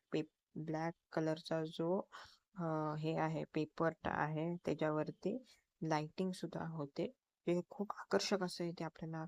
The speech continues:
पाहायला मिळतं आणि खूप युनिक डेकोरेशन आहे. अ, एवढा सगळ्यात देवी बघायला मी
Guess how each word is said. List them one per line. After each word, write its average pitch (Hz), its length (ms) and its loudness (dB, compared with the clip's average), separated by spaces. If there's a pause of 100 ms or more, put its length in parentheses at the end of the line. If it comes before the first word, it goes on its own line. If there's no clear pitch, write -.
(100)
पाहायला 151 340 -2
मिळतं 143 420 -6 (420)
आणि 196 200 6
खूप 196 200 0
युनिक 185 260 6
डेकोरेशन 170 460 2
आहे. 175 200 0 (140)
अ, 156 340 2
एवढा 151 340 0
सगळ्यात 160 360 0
देवी 156 340 -2
बघायला 156 300 -2
मी 156 100 -6